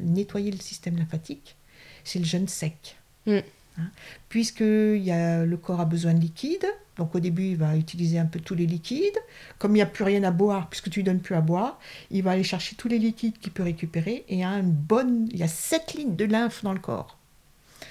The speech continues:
Speaker 1: Donc, finalement, la lymphe, elle va, euh, elle est très lente, la lymphe, à bouger,
Speaker 2: Mm.
Speaker 1: à avancer. Donc, puisqu'il n'y a plus de liquide, elle va accélérer son mouvement pour récupérer du liquide.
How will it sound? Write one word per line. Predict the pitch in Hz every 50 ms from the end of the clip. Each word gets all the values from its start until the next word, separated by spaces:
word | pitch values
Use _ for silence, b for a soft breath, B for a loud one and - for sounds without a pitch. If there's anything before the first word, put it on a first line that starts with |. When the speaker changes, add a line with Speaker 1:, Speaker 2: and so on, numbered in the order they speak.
| B B B B -
Speaker 1:
Donc, | 180 180 165 - - _ _ _ _ _ _ _ -
finalement, | - - - 254 247 233 226 214 208 220 - 381 - - B B B B B -
la | 208 214
lymphe, | 214 226 226 233 233 233 - - -
elle | 190 185 180
va, | 165 185 202 214 226 240 233 240 - - - - - - -
euh, | 214 202 196 196 190 190 190 185 185 190 -
elle | 185 185
est | 180 165
très | - - 214 220
lente, | 240 233 214 - -
la | 156
lymphe, | 147 147 151 160 156 - -
à | 156
bouger, | 160 160 165 156 147 147 151 156 - - -
Speaker 2:
Mm. | 202 208 196 B B B B B B B -
Speaker 1:
à | 147 147
avancer. | 156 147 147 147 156 - - - 147 156 B B B B
Donc, | - 202 208 202
puisqu'il | - 311 320 - -
n'y | 381
a | -
plus | - 254 226
de | 220
liquide, | 220 214 - - 247 285 403 - - - -
elle | 220 220
va | 196 202 202
accélérer | 220 214 - - 240 247 247 233 240
son | 240 233
mouvement | 220 208 214 202 202 208 240 269
pour | - - 226
récupérer | 208 202 - 202 - 214 208 208
du | 190 196
liquide. | 185 185 185 - - 160 -